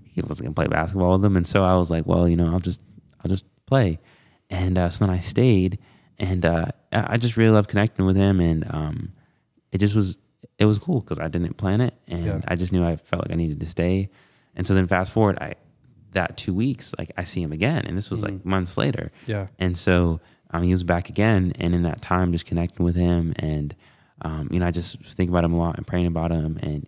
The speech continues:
Speaker 1: just thought about, like, you know, possibly taking him in.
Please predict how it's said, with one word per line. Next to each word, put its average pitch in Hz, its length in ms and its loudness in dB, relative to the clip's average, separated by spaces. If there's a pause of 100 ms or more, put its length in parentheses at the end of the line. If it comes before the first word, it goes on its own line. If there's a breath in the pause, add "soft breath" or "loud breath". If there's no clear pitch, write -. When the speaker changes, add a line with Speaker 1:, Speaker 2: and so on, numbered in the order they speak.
Speaker 1:
just 85 200 -8
thought 85 180 -2
about, 78 320 -8
like, 76 240 -12 (580)
you 85 120 -2
know, 73 160 -4 (200)
possibly - 320 -12
taking 82 300 -6
him 87 100 -2
in. 95 280 0